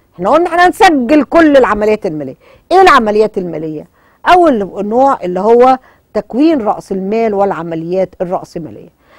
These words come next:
هناخد هنا في هذه الوحده تكوين راس المال والمسحوبات والعمليات الراسماليه. يعني ايه تكوين راس المال؟ احنا خدنا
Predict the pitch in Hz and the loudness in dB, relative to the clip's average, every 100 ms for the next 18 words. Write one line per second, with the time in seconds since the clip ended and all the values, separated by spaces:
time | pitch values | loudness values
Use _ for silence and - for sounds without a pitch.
0 | _ 240 302 392 330 233 262 277 262 196 | _ -4 0 0 0 0 0 -2 -4 -6
1 | 180 175 240 190 247 220 294 339 _ _ | -6 -6 -6 -2 -4 -2 -2 -2 _ _
2 | _ _ _ 196 - 294 285 247 190 214 | _ _ _ -12 -4 -2 0 0 -2 -6
3 | 190 214 269 311 _ _ _ _ _ 160 | -4 -4 -4 -6 _ _ _ _ _ -14
4 | 180 202 - - 214 220 294 - _ _ | -10 -10 -10 -4 -2 2 0 -2 _ _
5 | _ _ _ - 208 311 - 220 165 170 | _ _ _ -6 0 2 2 -2 -4 -8
6 | 180 196 208 185 147 127 123 - _ _ | -6 -4 -4 -6 -10 -14 -20 -20 _ _
7 | _ _ _ _ 214 240 254 349 381 330 | _ _ _ _ -4 -2 -2 -2 0 -2
8 | 262 311 247 180 - 208 185 208 277 285 | 0 -2 -2 -4 -4 -6 -4 -2 -2 -2
9 | 220 202 185 269 254 240 311 370 | -10 -12 -6 -2 -2 0 0 -2